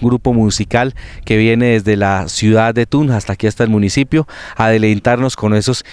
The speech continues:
importantes éxitos carrangueros que tanto nos gusta como campesinos. Eh, acto seguido, hacia las cinco de la tarde, ya tendremos la presentación de los Hermanos Plata. Seguimos con un grupo norteño para que disfrutemos, para que compartamos con nuestra familia, que compartamos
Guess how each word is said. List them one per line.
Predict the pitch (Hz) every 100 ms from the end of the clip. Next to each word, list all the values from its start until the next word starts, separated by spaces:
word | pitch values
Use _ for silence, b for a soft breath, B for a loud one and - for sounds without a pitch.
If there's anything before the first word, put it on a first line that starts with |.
| B
importantes | 113 107 110 107 123 120 - 127 - B B
éxitos | 123 - 123 110
carrangueros | - 107 98 104 104 120 120
que | -
tanto | 98 117 113 117
nos | 101
gusta | 95 107 113
como | - 101
campesinos. | 95 95 92 95 110 90 - - B B B
Eh, | 104 107
acto | 120 127 139
seguido, | 113 104 135 139
hacia | 104
las | 98
cinco | 92 117 113
de | 117
la | 98
tarde, | 104 107 113
ya | 110
tendremos | - 113 107 110
la | 107
presentación | 101 95 95 90 95 110 117 B B B
de | 110
los | 107 101
Hermanos | 98 107 120 120
Plata. | - 131 131 101
Seguimos | 95 98 113 -
con | 104 92 B B
un | - 113
grupo | 117 120 123
norteño | 110 95 - 139 143 139 131 B B B
para | 110 107
que | - 107 101 92 B -
disfrutemos, | 117 104 104 104 135 135 127
para | - 107 101
que | 101
compartamos | - 101 101 95 117 120
con | - 104
nuestra | 98 - 95
familia, | 98 117 127 120
que | -
compartamos | - 101 95 95 104 113